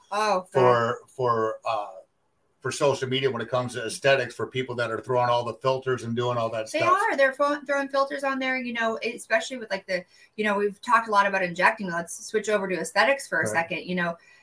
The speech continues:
Speaker 1: it's, you don't know always if that laser really worked as well, or
Speaker 2: Right.
Speaker 1: if those, if those pores are really that small, or, like, I mean, look at what all these celebrities are doing to their skin. Be very careful because a lot of procedures out there aren't really that good. You gotta remember,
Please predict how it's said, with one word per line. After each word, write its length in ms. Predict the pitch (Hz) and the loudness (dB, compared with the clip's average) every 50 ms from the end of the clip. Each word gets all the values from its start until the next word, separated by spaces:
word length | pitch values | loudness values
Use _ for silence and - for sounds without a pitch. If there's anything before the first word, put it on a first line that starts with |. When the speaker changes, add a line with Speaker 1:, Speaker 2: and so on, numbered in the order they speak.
| _ _ - | _ _ 0
Speaker 1:
it's, 260 | 208 202 - - - | 0 0 0 -12 -8
you 220 | 196 214 262 294 285 | -4 -2 0 4 8
don't 260 | 277 277 277 220 220 | 10 10 10 8 6
know 240 | 220 220 - 294 277 | 6 6 8 8 8
always 460 | 202 202 202 196 190 185 185 180 196 | 8 6 6 8 6 4 4 2 -2
if 160 | 185 185 - | -4 -2 0
that 180 | 196 190 190 - | -2 -2 0 0
laser 300 | 202 208 202 202 196 180 | 0 0 0 0 -2 -2
really 260 | 185 202 196 196 185 | 0 -2 -2 -2 -2
worked 300 | 170 175 190 190 - - | 2 2 2 2 2 -2
as 180 | 175 170 170 | -2 -2 -2
well, 400 | 170 170 170 165 160 147 135 - - | 0 2 2 2 2 2 -2 -2 0
or 120 | - 180 | 2 4
Speaker 2:
Right. 260 | 117 113 - - - | 4 4 4 4 2
Speaker 1:
if 100 | 208 - | 0 0
those, 280 | - 196 185 185 - - | 2 0 0 0 -2 -4
if 160 | - 202 202 - | -6 -6 -2 0
those 180 | 202 202 196 | -2 -2 -2
pores 380 | - - 240 233 226 220 214 208 | -4 -4 0 2 4 4 2 2
are 100 | 208 190 | -2 0
really 260 | 196 208 208 208 190 | 0 0 0 0 2
that 260 | 190 185 185 - - | 2 2 2 2 0
small, 560 | - 214 202 196 190 185 180 170 165 165 - - | -4 0 2 2 4 4 4 4 4 4 4 2
or, 160 | 175 175 - 170 | 0 0 0 0
like, 120 | 180 175 175 | 0 -2 -2
I 40 | |
mean, 180 | 202 202 196 190 | -4 -4 -4 -4
look 160 | 208 220 226 | -6 -4 -2
at 100 | 262 - | -2 -2
what 120 | 214 220 214 | 0 2 2
all 100 | 208 202 | 2 2
these 180 | 208 202 - | 0 -6 -6
celebrities 460 | - 196 196 196 196 202 196 196 190 | -6 -4 -4 -2 -2 -4 -6 -6 -4
are 80 | 190 180 | -6 -6
doing 240 | 185 190 190 185 180 | -4 -4 -6 -6 -6
to 80 | 196 | -6
their 140 | 175 170 175 | -6 -6 -6
skin. 400 | 175 - - 233 226 202 170 165 - _ _ - _ _ - | -6 -6 -6 -2 -2 -2 -4 -4 -10 _ _ -20 _ _ -6
Be 220 | 233 247 269 240 | -2 -2 -2 4
very 340 | 226 269 277 302 330 339 320 | 6 6 8 8 6 2 0
careful 520 | - - 269 269 302 311 - - 202 185 175 | -2 0 2 2 2 2 2 2 2 2 2
because 440 | 180 185 180 - 208 202 190 - - _ _ - - _ - - | 0 -4 -2 2 2 2 2 0 -10 _ _ -20 -20 _ 0 0
a 60 | 202 | 2
lot 280 | 202 190 185 185 - 262 | 4 8 8 10 10 8
of 80 | 277 | 6
procedures 480 | - 311 294 - - 285 269 277 240 226 - - | 2 2 0 0 0 -4 -4 -4 -4 0 6 6
out 240 | 208 233 254 - | 6 6 6 2
there 340 | - 220 190 180 175 175 - - | 2 2 4 4 4 2 2 0
aren't 320 | 160 180 196 226 254 254 - | 0 0 2 0 0 -2 -4
really 320 | 208 202 214 226 240 226 208 | 0 2 2 2 2 2 6
that 240 | 214 202 196 185 | 6 6 6 6
good. 300 | - 214 226 214 185 - | 4 2 4 4 4 2
You 80 | 170 175 | 0 0
gotta 220 | 180 196 208 233 233 | 4 4 4 4 4
remember, 460 | 233 226 214 220 226 226 220 202 185 | -2 0 2 2 2 4 4 4 4